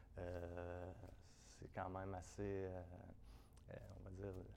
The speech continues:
aride ou difficile sur les, ces éléments-là sur les bâtiments. Fait que moi, je, je verrais comme, euh, des entreprises comme nous, euh, qui connaissent qu'est-ce qu'ils font, ben, que eux aient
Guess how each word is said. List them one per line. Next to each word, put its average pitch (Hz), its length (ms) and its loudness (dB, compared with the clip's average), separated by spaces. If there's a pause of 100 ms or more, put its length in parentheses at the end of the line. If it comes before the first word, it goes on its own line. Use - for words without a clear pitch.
(100)
aride 98 400 4
ou 101 100 6
difficile 113 560 6
sur 107 160 2
les, 95 280 6
ces 98 340 4
éléments-là 98 480 6
sur 107 140 0
les 98 80 0
bâtiments. - 460 -2 (420)
Fait 104 120 4
que - 100 0
moi, 117 180 8
je, 110 100 8 (260)
je 95 120 2
verrais 95 680 6
comme, 95 180 4
euh, 92 160 0
des 90 220 2
entreprises 95 640 0
comme 95 240 4 (140)
nous, 95 240 2 (480)
euh, 92 400 2 (180)
qui 95 400 2 (320)
connaissent 101 400 2
qu'est-ce - 220 0
qu'ils - 160 -8
font, 123 320 0
ben, 95 180 -2 (160)
que - 100 0 (240)
eux 120 380 10 (260)
aient 101 380 6